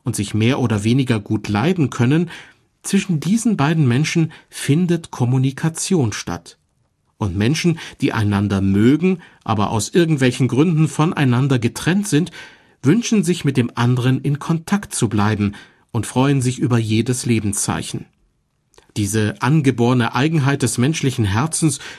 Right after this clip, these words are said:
ist letztlich der Auslöser gewesen für die Erfindung der Post, des Telefons und der E-Mail.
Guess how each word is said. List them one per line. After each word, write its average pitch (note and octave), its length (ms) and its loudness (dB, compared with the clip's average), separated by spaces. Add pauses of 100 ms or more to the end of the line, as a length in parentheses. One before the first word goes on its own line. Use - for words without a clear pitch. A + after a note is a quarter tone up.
(120)
ist - 180 -4
letztlich D#3+ 400 -2
der - 160 0
Auslöser C3 500 2
gewesen A#2 540 2 (200)
für C3+ 220 2
die C3 160 2
Erfindung D3+ 560 0
der G#2 120 0
Post, - 500 -4 (180)
des G#2 160 -2
Telefons A#2+ 720 0 (220)
und A2 200 0
der C3 180 0
E-Mail. G#2+ 480 -2